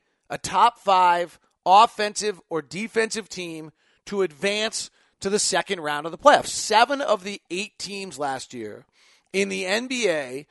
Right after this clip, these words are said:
were a top five offensive or defensive team in,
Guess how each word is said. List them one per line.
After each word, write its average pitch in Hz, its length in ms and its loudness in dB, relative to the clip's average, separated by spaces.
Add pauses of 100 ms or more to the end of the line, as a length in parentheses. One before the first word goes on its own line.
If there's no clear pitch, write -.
(220)
were 180 160 -4
a 180 100 -2
top 226 480 4
five 196 420 2 (100)
offensive 226 760 0 (100)
or 185 160 -2
defensive 202 720 -8
team 151 520 -14 (2500)
in, 208 220 -2